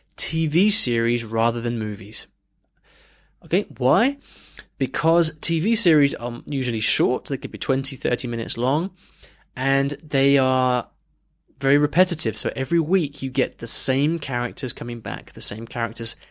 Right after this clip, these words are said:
s-, tend to say the same kind of things, you get used to the same kind of vocabulary. That's way better than just watching one movie for two hours, which is then finished and you never come back to it. All right, so loads of stuff there. I've probably completely overwhelmed you, but hopefully there's some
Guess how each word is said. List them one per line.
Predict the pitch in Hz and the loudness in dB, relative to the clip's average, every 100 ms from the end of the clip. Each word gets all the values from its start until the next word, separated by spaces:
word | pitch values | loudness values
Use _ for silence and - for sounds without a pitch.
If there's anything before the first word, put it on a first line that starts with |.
| - | -6
s-, | - | -4
tend | - 127 | -2 0
to | 113 | 2
say | - 117 127 | 4 6 4
the | 127 | 4
same | - 131 | 2 2
kind | 127 131 | 2 0
of | 139 | 0
things, | - 123 120 117 117 | -2 -2 -2 -4 -6
you | 117 110 | -6 -8
get | - - - | -10 -10 -10
used | 127 123 | -6 -6
to | - | 0
the | |
same | 131 110 113 | 0 0 -2
kind | 131 120 | -4 -4
of | |
vocabulary. | 123 120 127 113 113 110 107 113 - - - - _ | -4 -4 -6 -4 -4 -4 -4 -6 -12 -20 -20 -20 _
That's | 135 135 | -2 -2
way | 127 117 131 160 170 | -6 -4 2 6 6
better | 147 123 139 | 4 4 0
than | 123 120 | 0 -2
just | 120 | -4
watching | 127 - 117 117 | -4 -6 -6 0
one | 143 165 | 2 4
movie | 147 123 123 | 4 2 -2
for | 131 | -2
two | - 135 | 2 2
hours, | 117 110 110 | 2 0 -2
which | 120 - | -6 -8
is | - | -8
then | 113 | -8
finished | - - 131 113 - | -6 -2 0 0 -2
and | 117 117 | -6 -10
you | |
never | 110 110 | -8 -8
come | 117 113 | -8 -10
back | 104 104 - | -10 -12 -14
to | 98 | -16
it. | 92 - _ _ - - - - - - - - - | -16 -20 _ _ -20 -20 -20 -20 -20 -20 -20 -12 2
All | |
right, | 135 185 | 6 6
so | 165 | 8
loads | 156 151 185 185 | 10 10 10 10
of | 175 | 8
stuff | - 147 | 6 6
there. | 147 147 | 8 10
I've | 147 | 10
probably | - 160 143 | 6 4 2
completely | 139 139 170 180 160 | 0 -2 0 6 6
overwhelmed | 147 135 139 143 135 | 8 6 4 4 2
you, | 131 | 2
but | 143 | 2
hopefully | 143 151 151 139 | 4 4 6 6
there's | 135 127 | 8 6
some | 143 127 120 | 4 2 -2